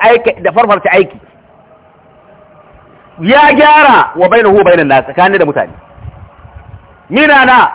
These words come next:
bi husnul mu'amalati. Wato inda aka kashe wani wurin magana tauhidi. Wallahi wani nan gwami ne yake.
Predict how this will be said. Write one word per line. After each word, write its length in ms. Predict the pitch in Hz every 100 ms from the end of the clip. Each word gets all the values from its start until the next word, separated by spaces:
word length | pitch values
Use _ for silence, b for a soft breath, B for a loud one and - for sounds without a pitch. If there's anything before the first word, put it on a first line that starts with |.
| -
bi 80 |
husnul 280 | 160 165 160
mu'amalati. 520 | 139 135 127 113 110 - - - 156 143 131 _ _ _ _ _ _ _ _ _ _ _ _
Wato 460 | 123 180 202 202 202 226
inda 160 | 285 262
aka 180 | 185 196
kashe 220 | 208 190
wani 320 | 147 139 139 131 _ _ _ - _ _ _ _ _ _ - _ -
wurin 180 | 160 170
magana 200 | 151 135
tauhidi. 400 | 120 110 110 92 _ _ _ _ _ _ 135 123 _ _ _ _ _ _ _
Wallahi 340 | - 123 170 160
wani 200 | 165 165
nan 160 | 170
gwami 240 | 165 180 170
ne 120 | 170
yake. 240 | 165 160